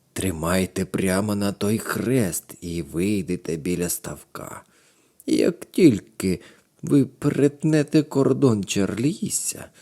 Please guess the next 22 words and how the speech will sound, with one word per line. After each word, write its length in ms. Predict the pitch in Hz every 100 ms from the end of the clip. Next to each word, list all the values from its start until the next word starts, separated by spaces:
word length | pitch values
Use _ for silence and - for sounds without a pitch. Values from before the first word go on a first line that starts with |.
| - _ _ _ _ _ _
Соломка 680 | - 85 104 107 101 - 104
зможе 560 | 101 98 117 107 113
доправити 760 | 98 113 - 117 123 113 113 113
вас 280 | 117 117
обох 480 | 120 92 147 135 90
до 160 | 95 104
палацу 680 | 113 117 147 131 - 101
в 160 | 87 87
єдину 560 | 101 123 113 139 135 165
мить. 460 | 175 90 - - - _ _ _ _ _ -
Але 360 | 78 78 76
чужим 640 | 76 - 73 71 95 107 71
лихим 440 | 78 - 80 76
краєм 640 | 76 87 135 131 85 82
доведеться 680 | 80 117 117 104 107 110 127
бігати 580 | 123 135 113 104 - 127
своїми 720 | - 151 165 175 151 90 78
ніжками, 720 | 165 - 139 - - 80 76 -
тож 300 | 98 87 - - - _ _
старайтеся 840 | - - 78 80 85 - 85 - 87
не 180 | 85 90
попастися. 880 | 95 85 101 80 - - - -